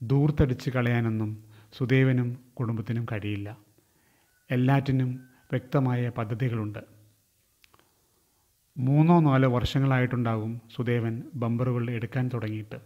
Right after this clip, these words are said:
അവൻ എല്ലാ കാര്യങ്ങളും സുഹൃത്തുക്കളോട് സംസാരിക്കാറുണ്ട്. പക്ഷേ അതിന് ഒരു പ്രശ്നമുണ്ട്. അവന് മൂന്ന് തരം സുഹൃത്തുക്കളുണ്ട്. ഒന്നാമത്തേത് ഓഫീസിലും സംഘടനയിലുമുള്ള സുഹൃത്തുക്കൾ,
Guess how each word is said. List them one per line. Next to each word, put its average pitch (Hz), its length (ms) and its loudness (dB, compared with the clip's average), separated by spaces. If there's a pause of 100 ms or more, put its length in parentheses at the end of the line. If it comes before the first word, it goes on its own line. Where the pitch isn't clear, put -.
(1160)
അവൻ 139 260 2
എല്ലാ 160 420 4
കാര്യങ്ങളും 123 520 0
സുഹൃത്തുക്കളോട് 123 680 -2
സംസാരിക്കാറുണ്ട്. 113 1000 -6 (800)
പക്ഷേ 120 460 -4 (720)
അതിന് 131 220 0
ഒരു 127 200 0
പ്രശ്നമുണ്ട്. 113 580 -4 (1160)
അവന് 135 420 4 (480)
മൂന്ന് 160 360 6
തരം 127 180 4
സുഹൃത്തുക്കളുണ്ട്. 110 720 -4 (880)
ഒന്നാമത്തേത് 143 920 4
ഓഫീസിലും 127 960 0 (320)
സംഘടനയിലുമുള്ള 131 1000 4 (280)
സുഹൃത്തുക്കൾ, 107 480 -8